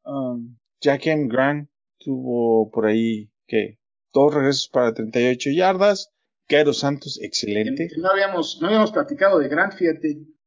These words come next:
Speaker 1: Sí.
Speaker 2: la firma del, el cambio de Grant al equipo que viene
Speaker 1: Al
Speaker 2: de
Speaker 1: equipo.
Speaker 2: proveniente de, de los Delfines es un
Speaker 1: Sí.
Speaker 2: excelente regresador de, de patada. Tiene cuatro regresos de patada en su carrera, dos de kickoff y dos de,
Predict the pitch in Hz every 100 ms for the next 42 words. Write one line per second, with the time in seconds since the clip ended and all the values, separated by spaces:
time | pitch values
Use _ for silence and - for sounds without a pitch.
0 | _ 151 139 143 127 175 180 185 156 131
1 | 143 135 139 147 180 185 165 139 127 143
2 | 170 170 143 131 160 151 170 151 147 135
3 | 165 156 - 131 135 151 160 135 127 117
4 | 127 127 123 120 160 180 160 160 180 170
5 | 120 - _ _ _ 190 180 - 170 196
6 | 208 214 - 147 139 131 123 127 147 151
7 | 131 101 120 113 120 - 135 139 - -
8 | _ _ _ 151 160 156 147 147 160 170
9 | 180 151 139 151 156 151 139 - 151 147
10 | 139 117 131 156 143 147 143 139 127 120
11 | 113 139 147 151 135 131 143 131 123 117
12 | 110 -